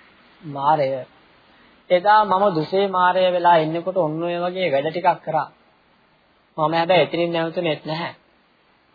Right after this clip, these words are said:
දැන් කරන්නම දෙයක් නැති හින්දා මම කරේ මහා අකුසලයක් සිද්ධ කරගත්ත." මොකක්ද?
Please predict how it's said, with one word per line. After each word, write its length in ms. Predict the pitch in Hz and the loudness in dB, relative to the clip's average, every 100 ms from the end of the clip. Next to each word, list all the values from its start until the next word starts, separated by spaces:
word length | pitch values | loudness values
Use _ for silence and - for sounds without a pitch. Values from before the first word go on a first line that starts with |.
| _ _ _ _ _ _ 165 | _ _ _ _ _ _ -2
දැන් 160 | 170 | -2
කරන්නම 460 | 160 170 180 202 214 | 0 2 2 2 0
දෙයක් 300 | 202 190 185 | 2 2 2
නැති 280 | 185 170 170 | 0 -4 -4
හින්දා 480 | 165 165 156 156 151 160 - _ _ _ _ _ _ _ _ _ _ | -4 -4 -2 0 0 -2 -12 _ _ _ _ _ _ _ _ _ _
මම 180 | 139 147 175 | -4 -2 -4
කරේ 400 | 151 143 139 143 156 _ _ _ _ _ _ _ _ _ _ _ _ _ _ _ _ | -6 -6 -6 -10 -18 _ _ _ _ _ _ _ _ _ _ _ _ _ _ _ _
මහා 380 | 147 143 151 175 | -4 -2 0 2
අකුසලයක් 580 | 170 160 160 151 151 156 | 2 -2 -6 -2 0 -2
සිද්ධ 280 | - 147 139 | -6 -10 -10
කරගත්ත." 460 | 139 135 135 127 - | -8 -8 -8 -10 -14
මොකක්ද? 340 | 143 151 156 | -10 -6 -6